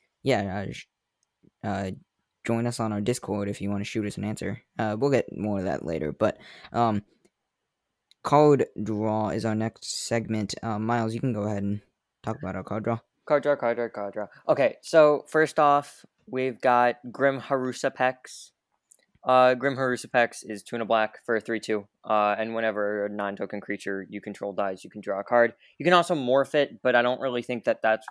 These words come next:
Speaker 2: ever what we're gonna be doing.
Speaker 1: Yeah, I mean,
Speaker 2: Ever.
Speaker 1: unless you want it to be secret. I, I, I, th-, that's not really gonna matter.
Speaker 2: There's not a point. Uh, quite similar to Grim Harusapex,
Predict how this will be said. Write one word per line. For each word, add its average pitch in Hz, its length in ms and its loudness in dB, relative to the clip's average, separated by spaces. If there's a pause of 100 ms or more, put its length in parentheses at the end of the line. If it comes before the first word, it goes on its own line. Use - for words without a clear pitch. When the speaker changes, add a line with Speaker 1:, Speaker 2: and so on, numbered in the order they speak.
(140)
Speaker 2:
ever 113 240 2
what 110 160 -2
we're 110 140 -4
gonna 110 120 -4
be 110 120 -2
doing. 110 360 2 (920)
Speaker 1:
Yeah, 127 240 0
I 135 40 4
mean, 131 140 4
Speaker 2:
Ever. 120 100 8
Speaker 1:
unless 127 160 2
you 120 60 -2
want 110 160 0
it - 160 -8 (100)
to 87 140 -8
be 98 180 -6
secret. - 540 -6
I, 110 60 -4 (120)
I, - 60 -4
I, 52 380 -8
th-, 120 220 0
that's 117 140 4
not 98 140 -2
really 92 240 -6
gonna 92 140 -6
matter. 82 300 -10
Speaker 2:
There's 123 140 -8
not 120 160 2
a 101 60 -2
point. 104 280 -6 (640)
Uh, 139 360 10
quite 160 240 6
similar 151 420 2
to 151 120 -6
Grim 143 160 -2
Harusapex, 131 720 0